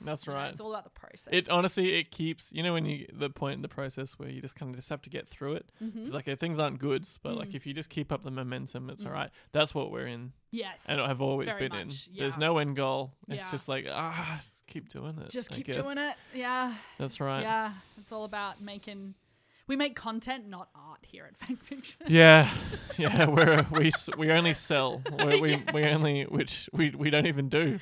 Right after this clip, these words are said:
Speaker 2: Which we don't
Speaker 1: ve-,
Speaker 2: even do.
Speaker 1: very well.
Speaker 2: We don't even have merch.
Speaker 1: We don't
Speaker 2: Which we probably
Speaker 1: yet.
Speaker 2: should.
Speaker 1: No.
Speaker 2: Yet.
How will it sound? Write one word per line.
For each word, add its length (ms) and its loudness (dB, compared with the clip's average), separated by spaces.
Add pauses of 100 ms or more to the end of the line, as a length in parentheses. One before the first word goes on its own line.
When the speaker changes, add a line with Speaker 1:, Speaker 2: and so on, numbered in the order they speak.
(100)
Speaker 2:
Which 180 2
we 100 0
don't 140 2
Speaker 1:
ve-, 60 0
Speaker 2:
even 180 -2
do. 80 -2
Speaker 1:
very 320 2
well. 340 -4
Speaker 2:
We 100 -8
don't 140 2
even 120 -2
have 160 -4
merch. 540 -4
Speaker 1:
We 120 -2
don't 500 -2
Speaker 2:
Which 160 -10
we 80 -6
probably 360 -4
Speaker 1:
yet. 180 4 (180)
Speaker 2:
should. 160 -10 (180)
Speaker 1:
No. 540 -2
Speaker 2:
Yet. 200 -2